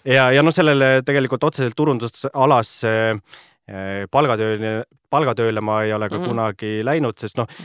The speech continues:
Speaker 1: ma seda õppisin siis, kui oli see hästi populaarne ala, et, äh, oh, vaata, mingi
Speaker 2: Jaa.
Speaker 1: aeg oli riigiteadused vist oli
Speaker 2: Jaa.
Speaker 1: või mingi siukene, aga siis, kui ma selle ära lõpetasin, noh, siis öeldi niimoodi, et, äh,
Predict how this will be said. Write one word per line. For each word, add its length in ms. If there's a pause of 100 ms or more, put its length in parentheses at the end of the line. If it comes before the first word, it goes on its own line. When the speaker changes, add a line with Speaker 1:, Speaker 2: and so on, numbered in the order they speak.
(340)
Speaker 1:
ma 180
seda 220
õppisin 260
siis, 180
kui 260
oli 120
see 100
hästi 220
populaarne 720
ala, 340
et, 280
äh, 240
oh, 180 (500)
vaata, 200
mingi 160
Speaker 2:
Jaa. 80
Speaker 1:
aeg 220
oli 100
riigiteadused 580
vist 200
oli 280
Speaker 2:
Jaa. 500
Speaker 1:
või 200
mingi 800
siukene, 340
aga 120
siis, 180
kui 120
ma 80
selle 180
ära 140
lõpetasin, 520
noh, 100
siis 160
öeldi 220
niimoodi, 400
et, 240
äh, 260